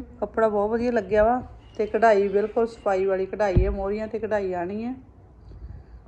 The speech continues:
ਤੇ ਕਲਰ ਇਹਦੇ ਨਾਲ ਦੇ ਹੋਰ ਵੀ ਮਿਲ ਜੂਗੇ। ਤੇ ਦੁਪੱਟਾ ਹੈਗਾ ਜੀ ਇਹਦਾ ਕੱਟ ਪਿਆਰ।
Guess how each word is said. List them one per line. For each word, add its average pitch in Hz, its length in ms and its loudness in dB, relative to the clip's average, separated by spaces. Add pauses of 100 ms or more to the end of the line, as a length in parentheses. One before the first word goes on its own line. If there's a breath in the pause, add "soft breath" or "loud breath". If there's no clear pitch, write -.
(1300 soft breath)
ਤੇ 226 100 2
ਕਲਰ 226 340 6
ਇਹਦੇ 233 240 2
ਨਾਲ 214 240 0
ਦੇ 208 100 0
ਹੋਰ 190 240 0
ਵੀ 208 80 2
ਮਿਲ 220 240 -4
ਜੂਗੇ। 233 360 -2 (1000 loud breath)
ਤੇ 208 160 2
ਦੁਪੱਟਾ 208 480 0
ਹੈਗਾ 208 280 4
ਜੀ 220 160 0
ਇਹਦਾ 226 320 0 (400 loud breath)
ਕੱਟ 190 300 -2
ਪਿਆਰ। 208 320 0